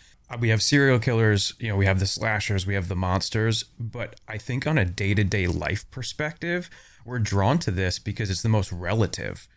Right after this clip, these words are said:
right? So how many people have kids? How many people have kids with dolls?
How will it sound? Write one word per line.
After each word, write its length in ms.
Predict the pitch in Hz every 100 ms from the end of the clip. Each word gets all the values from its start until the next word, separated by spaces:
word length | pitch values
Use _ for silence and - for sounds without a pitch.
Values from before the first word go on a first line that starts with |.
| _ -
right? 300 | - 101 123 -
So 360 | - 113 104 85
how 220 | - 127 135
many 180 | 147
people 300 | 127 123 113
have 280 | 101 104 92
kids? 440 | - 113 98 90 -
How 160 | 117
many 160 | 117 110
people 280 | - 110 107
have 140 | 90
kids 320 | - 120 104
with 220 | 104 98
dolls? 580 | 87 85 113 69 - -